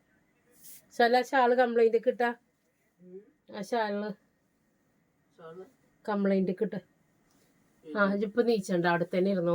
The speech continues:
കുപ്പായിട്ടിട്ടില്ല. ഇതാടോ കണ്ടില്ലേ, നല്ല അത്യാവശ്യത്തിൽ കൂടുതൽ വലിപ്പമുണ്ട്. നമ്മളൊക്കെ ഇങ്ങനെ പുതച്ചിട്ട് തന്നെ ഇങ്ങനെ നിൽക്കുക.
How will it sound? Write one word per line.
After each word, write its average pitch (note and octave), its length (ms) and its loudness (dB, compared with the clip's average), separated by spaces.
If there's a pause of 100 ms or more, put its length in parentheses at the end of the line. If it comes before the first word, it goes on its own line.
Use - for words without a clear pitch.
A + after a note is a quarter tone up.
(120)
കുപ്പായിട്ടിട്ടില്ല. E3+ 720 -4 (2500)
ഇതാടോ E3+ 260 -6 (600)
കണ്ടില്ലേ, D#3 320 -4 (720)
നല്ല B3 240 2
അത്യാവശ്യത്തിൽ C4 1120 -2 (140)
കൂടുതൽ A#3 460 0 (100)
വലിപ്പമുണ്ട്. F#3+ 520 -2 (920)
നമ്മളൊക്കെ G#3+ 340 -6
ഇങ്ങനെ A3+ 260 0
പുതച്ചിട്ട് G#3 440 -4
തന്നെ G#3+ 180 -4
ഇങ്ങനെ G#3 240 -2
നിൽക്കുക. D#3+ 340 -10